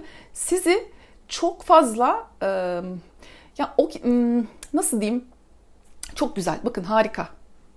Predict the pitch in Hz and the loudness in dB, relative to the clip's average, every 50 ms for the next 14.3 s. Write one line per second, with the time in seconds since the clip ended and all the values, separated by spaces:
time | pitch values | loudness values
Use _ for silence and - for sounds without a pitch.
0 | - - - - - - - 226 285 294 302 311 392 440 453 427 320 - 226 - | -20 -20 -20 -20 -12 -2 4 4 6 6 6 4 4 4 2 0 4 4 2 2
1 | - - - - - - _ _ - 294 247 285 226 226 233 339 381 330 320 320 | 2 -4 -14 -20 -20 -20 _ _ 2 2 4 4 2 4 6 6 8 8 6 6
2 | 339 - 330 247 302 294 330 302 294 302 320 311 294 269 269 269 277 262 - - | 6 6 6 6 6 4 6 8 10 10 8 8 6 4 4 4 2 0 -4 -4
3 | - 262 214 233 262 269 254 254 - 220 214 208 202 - - - - 226 - 294 | -4 -2 0 2 2 2 2 2 0 0 0 2 0 -2 -2 -2 -2 2 2 2
4 | 269 - - - - 262 262 294 240 277 269 - - 190 165 - - - - - | 0 0 -4 -4 0 2 2 4 2 2 0 0 -2 -4 -4 -4 -12 -20 -20 -20
5 | - - - - - - - - - - - 196 269 415 508 480 453 285 320 311 | -20 -20 -20 -20 -20 -20 -20 -20 -14 -8 0 2 4 4 6 4 6 6 4 4
6 | - 392 370 392 392 359 277 240 190 170 175 175 247 311 - - - - - - | 4 4 6 8 8 8 8 6 4 2 -2 -2 -2 -2 -8 -14 -20 -20 -20 -20
7 | - - - - - - - - - - - - - 339 381 427 381 240 214 - | -20 -20 -20 -20 -20 -20 -20 -20 -20 -16 -14 -2 2 4 6 6 6 4 2 -2
8 | - 196 190 180 175 208 285 - - - 247 240 247 247 247 247 247 - - - | -6 -6 -4 -4 -4 -4 -6 -8 -4 -4 -2 0 0 0 -2 -4 -8 -14 -16 -16
9 | - - - - 208 202 196 202 196 190 196 202 214 208 202 190 190 196 196 185 | -16 -16 -6 -2 0 0 2 2 0 0 -2 -4 -4 -8 -8 -10 -10 -12 -12 -12
10 | 185 190 208 - - - - - - - - 220 330 480 508 494 480 - 494 494 | -10 -12 -12 -14 -16 -18 -20 -20 -18 -4 2 4 4 6 6 4 4 6 4 6
11 | 480 480 466 - 554 494 - - 277 202 233 220 220 208 262 302 330 - 254 339 | 6 4 4 6 4 4 6 4 2 2 2 0 2 4 4 4 4 4 4 6
12 | 403 392 381 381 440 415 - - - 480 466 415 359 - 269 247 220 220 233 233 | 6 6 6 4 -2 -2 0 4 6 8 8 8 6 6 6 6 6 6 4 4
13 | 240 349 320 285 339 330 - 320 349 349 - - - - - - - - - 240 | 4 4 6 8 8 6 8 6 4 2 2 -6 -16 -20 -20 -20 -10 -4 -4 -4
14 | - - 466 466 - - | 4 4 4 4 4 -8